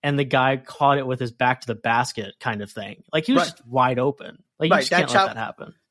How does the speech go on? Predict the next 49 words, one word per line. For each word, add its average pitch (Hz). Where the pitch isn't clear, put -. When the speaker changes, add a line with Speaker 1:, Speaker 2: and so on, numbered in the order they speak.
Speaker 2:
that 196
pass 196
was 185
going 156
toward 175
the 139
basket, 123
not 127
away 120
from -
it. -
Speaker 1:
Yes. -
Speaker 2:
Essentially, -
yeah. -
Speaker 1:
Right. 127
So, 110
so 143
that, 143
th-, 147
th-, 156
in, 143
it 135
just 123
kind 135
of, 135
right. 117
On 143
this 151
particular 147
night, 127
eleven 131
of 120
twenty-four 120
was 117
enough 113
to 113
get 113
it 107
done 104
from 110
the 107
three-point 113
line, 110
right? 107
If 110
they 117
make 110
one 117
less, -